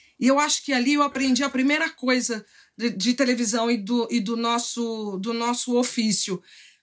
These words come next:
Porra, em qualquer circunstância, salvo raríssimas exceções,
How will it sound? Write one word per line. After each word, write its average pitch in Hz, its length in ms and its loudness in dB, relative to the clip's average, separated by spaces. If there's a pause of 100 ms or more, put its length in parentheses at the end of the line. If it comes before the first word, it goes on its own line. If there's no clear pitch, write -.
(220)
Porra, 349 340 -2
em 302 140 2
qualquer - 520 0
circunstância, 233 1120 -2 (640)
salvo 185 300 -2
raríssimas 180 540 -2
exceções, 180 760 -4